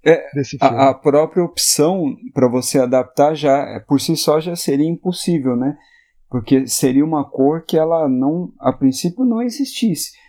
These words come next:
Speaker 1: Mas o Lovecraft, ele descreve, né, o que as pessoas vinham, vinham e tal no conto, mas seria uma cor indescritível, assim, que n-, ela não existiria pra nós. Então a dificuldade já tá por aí.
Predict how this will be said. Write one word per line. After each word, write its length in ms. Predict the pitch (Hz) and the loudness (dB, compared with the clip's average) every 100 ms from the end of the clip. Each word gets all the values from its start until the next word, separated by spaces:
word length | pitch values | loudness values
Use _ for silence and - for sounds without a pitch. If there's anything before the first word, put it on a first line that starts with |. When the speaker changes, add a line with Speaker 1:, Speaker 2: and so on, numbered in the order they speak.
| _ | _
Speaker 1:
Mas 220 | 127 135 - | 0 0 0
o 60 | 139 | 0
Lovecraft, 720 | 139 147 139 - 139 147 160 | 2 0 -4 0 0 0 -4
ele 180 | 165 | -4
descreve, 720 | 160 - - 160 175 147 117 104 | -4 -6 0 2 2 -2 -8 -4
né, 160 | 131 | 0
o 60 | 135 | 0
que 140 | 131 | 0
as 100 | 139 | -4
pessoas 500 | - 139 - 139 113 | -2 -4 0 -2 0
vinham, 460 | 107 131 147 123 104 _ _ - | 0 0 0 -2 -6 _ _ -12
vinham 380 | 110 123 131 | 0 2 2
e 100 | 123 | 0
tal 300 | 117 117 127 | -2 0 2
no 180 | 123 117 | 0 -4
conto, 480 | 113 123 151 143 117 - _ _ - | -2 0 0 -2 -10 -16 _ _ -4
mas 400 | 123 123 131 - | 0 0 -2 -6
seria 360 | - 127 123 127 | -4 0 2 2
uma 240 | 156 160 | 0 -4
cor 420 | - 147 160 196 262 | 0 0 2 0 -2
indescritível, 920 | 262 254 226 - 277 - 190 175 131 | -2 -2 -6 -2 -4 -2 -2 0 -2
assim, 360 | 113 - 139 123 | -2 0 0 0
que 120 | 120 | -2
n-, 280 | 120 131 - | 0 0 0
ela 380 | 127 120 123 123 | 0 2 2 0
não 180 | 127 147 | 2 0
existiria 640 | 147 156 - 170 143 151 | -2 -8 -4 -2 0 0
pra 220 | 214 170 | 0 0
nós. 320 | 175 143 - - _ | 0 -2 -4 -12 _
Então 120 | - 135 | 0 0
a 60 | |
dificuldade 760 | 139 - 165 139 147 165 185 143 | 0 -2 0 2 2 0 -6 -4
já 180 | 165 151 | -2 0
tá 160 | 156 | 0
por 200 | 151 196 | -2 -2
aí. 260 | 202 175 | -2 -2